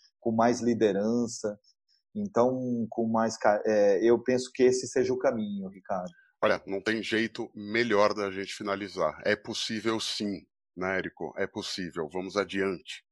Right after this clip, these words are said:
Speaker 2: Muito obrigado pela sua
Speaker 1: Exato.
Speaker 2: participação, pelo seu tempo. É, te-, te-, quer algo, deixar algum recado final antes da gente finalizar o episódio de hoje?
Speaker 1: Eu quero te agradecer pela oportunidade. O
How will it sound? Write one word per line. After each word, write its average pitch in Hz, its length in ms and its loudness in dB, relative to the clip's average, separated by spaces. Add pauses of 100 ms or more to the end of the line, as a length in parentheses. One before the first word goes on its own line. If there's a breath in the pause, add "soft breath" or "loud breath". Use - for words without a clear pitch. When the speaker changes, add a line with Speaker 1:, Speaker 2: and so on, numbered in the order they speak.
(680 soft breath)
Speaker 2:
Muito 139 340 0
obrigado 110 560 6
pela 107 260 0
sua 110 220 -2
Speaker 1:
Exato. - 220 -6
Speaker 2:
participação, 113 880 2
pelo 113 220 -2
seu 120 200 2
tempo. 127 640 -2 (440 soft breath)
É, 104 500 4 (1080 loud breath)
te-, 120 240 -2
te-, 123 120 0
quer 123 120 4
algo, 117 200 6
deixar 117 240 4
algum 117 240 0
recado 117 340 2
final 123 460 6
antes 107 160 -2
da 110 80 2
gente 107 400 -2
finalizar 101 500 2
o 104 60 4
episódio 101 320 2
de 101 100 2
hoje? 165 280 2 (120)
Speaker 1:
Eu 185 420 10
quero 202 300 10
te 196 260 8
agradecer 180 640 10
pela 196 220 8
oportunidade. 139 1080 6 (320)
O - 60 -20